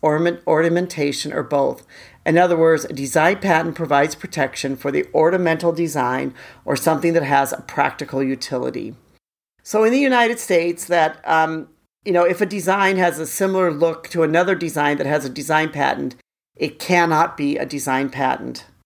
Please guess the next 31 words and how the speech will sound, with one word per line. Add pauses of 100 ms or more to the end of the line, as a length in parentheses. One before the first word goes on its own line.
(180)
Patent
protection
does
not
automatically
go
to
another
country, (440)
and
a
design
patent
filing
will
cost
you (240)
less
than
a
utility
patent,
but
it's
still
gonna
cost
you
thousands
of
dollars.